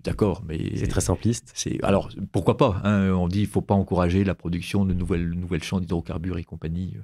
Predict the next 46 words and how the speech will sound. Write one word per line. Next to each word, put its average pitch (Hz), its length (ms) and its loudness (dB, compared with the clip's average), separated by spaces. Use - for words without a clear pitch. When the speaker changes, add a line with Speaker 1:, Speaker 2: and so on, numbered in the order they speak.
Speaker 1:
Total 92 280 2
va 82 120 2
dire, 87 260 4
oui, 95 120 6
mais 90 100 2
moi, 92 300 4
je 92 120 0
ne 90 220 0
fais, 90 340 -2
je 92 160 -6
ne 87 160 2
fais 101 220 0
que 101 120 -2
des 87 160 2
champs 101 240 2
qui - 100 -10
sont 92 120 0
à 87 40 2
très 90 180 -4
low 82 100 0
coût 110 480 0
et 92 260 2
je 90 120 -2
suis 85 240 -2
à 85 40 2
moitié 90 340 2
du 90 120 -2
gaz, 98 480 2
euh, 90 200 4
et 90 60 0
je 90 60 -4
suis - 80 -10
très - 180 -2
développé 85 360 0
dans 87 100 0
le 85 80 -2
gaz 87 200 -4
naturel 87 340 -6
liquéfié 101 520 -2
qui 90 200 -6
est, 82 180 -8
qui - 80 -8
est 82 120 -8
utile 95 240 -6
à - 20 0
l'Europe. - 300 -10